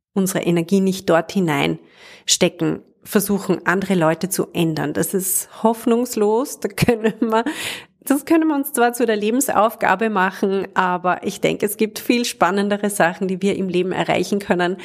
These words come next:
als andere Leute zu verändern. Wir selber wollen ja auch nicht von anderen Leuten verändert werden. Also wir schauen sie einfach als Material an.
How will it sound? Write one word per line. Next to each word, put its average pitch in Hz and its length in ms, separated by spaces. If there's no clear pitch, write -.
als 170 480
andere 202 320
Leute 165 320
zu - 140
verändern. 175 580
Wir 233 140
selber 302 340
wollen 208 220
ja 180 200
auch 180 120
nicht 160 160
von - 140
anderen 170 280
Leuten 156 320
verändert 165 540
werden. 156 340
Also 226 260
wir 240 100
schauen 226 320
sie - 220
einfach 202 340
als 208 140
Material 175 720
an. 170 200